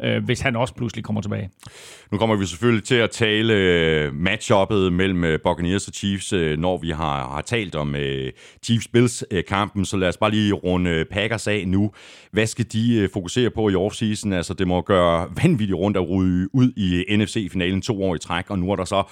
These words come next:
Speaker 2: ovenikøbet de her spørgsmålstegn omkring, øh, Aaron Rodgers.
Speaker 1: Øh, ja, og det, og det allerstørste spørgsmål er selvfølgelig, hvad Aaron Rodgers gør, øh, som vi,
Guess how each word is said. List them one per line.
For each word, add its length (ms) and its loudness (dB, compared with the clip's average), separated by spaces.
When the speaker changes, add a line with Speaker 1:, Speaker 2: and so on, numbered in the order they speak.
Speaker 2:
ovenikøbet 720 4
de 160 2
her 220 0
spørgsmålstegn 600 -6
omkring, 440 -8
øh, 400 -6
Aaron 200 -6
Rodgers. 360 -12
Speaker 1:
Øh, 340 4
ja, 280 2
og 120 2
det, 100 2
og 100 2
det 60 2
allerstørste 460 2
spørgsmål 380 2
er 80 2
selvfølgelig, 460 2
hvad 240 4
Aaron 220 4
Rodgers 280 2
gør, 460 4
øh, 500 4
som 260 2
vi, 300 2